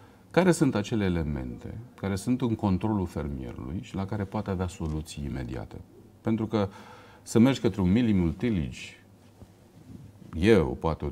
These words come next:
un trend foarte frumos, dar înseamnă investiții serioase. Să mergi către, nu știu, agricultură de precizie, e un trend care se va întâmpla, Internet of Things,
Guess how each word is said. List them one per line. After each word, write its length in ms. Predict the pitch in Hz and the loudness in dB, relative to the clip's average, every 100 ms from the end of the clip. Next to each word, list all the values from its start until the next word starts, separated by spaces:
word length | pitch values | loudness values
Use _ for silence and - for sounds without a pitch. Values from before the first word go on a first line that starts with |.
| 76 | -4
un 100 | 76 | 0
trend 320 | 107 95 78 | 2 2 2
foarte 260 | 92 85 | 0 0
frumos, 320 | 82 95 90 67 | -2 -2 -2 -2
dar 120 | 67 | -8
înseamnă 300 | 62 92 78 | -6 -4 -4
investiții 440 | 67 67 87 80 | -4 -8 -8 -8
serioase. 460 | 82 78 95 73 - - - - - - | -6 -4 -2 -4 -8 -20 -20 -20 -20 -12
Să 200 | - 80 | -4 0
mergi 400 | 101 120 101 - | 2 2 -2 -4
către, 560 | 98 87 90 85 82 | -4 -2 0 0 0
nu 120 | 87 101 | 0 -2
știu, 200 | - - | -4 -6
agricultură 500 | 71 67 80 120 104 | -6 -6 -6 -6 -6
de 100 | 78 | -6
precizie, 840 | 71 73 - 110 71 - - - - - - - - - - 76 | -8 -8 -4 -4 -4 -8 -8 -12 -16 -20 -20 -20 -20 -14 -10 -2
e 120 | 82 117 | 6 8
un 180 | 107 | 8
trend 300 | 87 113 110 | 8 8 8
care 140 | 85 67 | 6 2
se 140 | - | 0
va 100 | 82 | 2
întâmpla, 640 | 92 92 101 95 131 80 58 | 2 4 2 2 4 2 2
Internet 480 | 62 104 101 90 90 | 4 4 4 2 2
of 120 | 90 85 | 2 0
Things, 420 | 135 117 80 - | 4 6 4 0